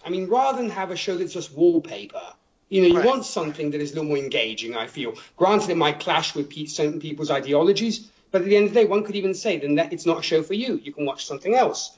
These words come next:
Speaker 1: that might be more in, in, you know, to, uh, more close to your ideology."
Speaker 2: Right. And I, th-, and I think it's a credit to Doom Patrol that what,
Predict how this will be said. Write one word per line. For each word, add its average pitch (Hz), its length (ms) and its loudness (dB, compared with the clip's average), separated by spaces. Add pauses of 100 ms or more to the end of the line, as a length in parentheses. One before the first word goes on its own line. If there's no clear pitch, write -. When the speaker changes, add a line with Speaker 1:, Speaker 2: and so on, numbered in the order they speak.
(100)
Speaker 1:
that 156 120 0
might 170 200 2
be 156 80 -4
more 170 320 6
in, 156 520 0 (340)
in, 170 320 4
you 180 100 4
know, 156 280 2 (460)
to, 190 280 0 (100)
uh, 147 480 4
more 165 160 4
close 196 360 2
to 165 80 -6
your 220 340 4
ideology." 113 800 -8 (340)
Speaker 2:
Right. 147 300 0 (580)
And 160 140 0
I, 175 80 2
th-, 185 140 0
and 170 100 0
I - 20 0
think 190 200 2
it's - 120 0
a - 40 -6
credit 196 360 -2
to 147 120 -8
Doom 196 220 -8
Patrol 127 560 -4
that 127 280 -2 (1040)
what, 147 340 2